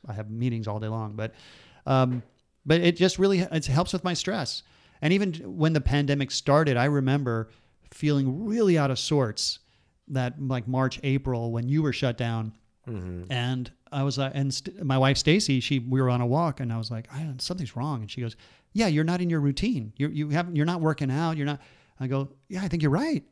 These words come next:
Speaker 2: Mm.
Speaker 1: And then fortunately you started the online right after that. And then I got back into a, a routine there. So that was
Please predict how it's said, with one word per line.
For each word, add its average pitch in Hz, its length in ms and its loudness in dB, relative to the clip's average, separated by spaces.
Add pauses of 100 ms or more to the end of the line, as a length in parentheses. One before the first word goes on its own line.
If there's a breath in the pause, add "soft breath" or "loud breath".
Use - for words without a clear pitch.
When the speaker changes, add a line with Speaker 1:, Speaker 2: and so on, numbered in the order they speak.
(160)
Speaker 2:
Mm. 143 100 -14
Speaker 1:
And 143 120 2
then 143 200 0
fortunately 165 380 4
you 143 120 4
started 127 300 -2
the 117 80 -4
online 123 460 -2
right 113 200 -2
after 117 240 -4
that. 117 220 -4
And 123 120 -6
then 117 120 -6
I 107 140 -6 (280)
got 113 180 0
back 113 180 -2
into 117 240 -6
a, 107 200 -6
a 123 80 -2
routine 117 420 -2
there. 120 280 -2
So 113 160 -8
that 113 120 -2
was 110 240 -4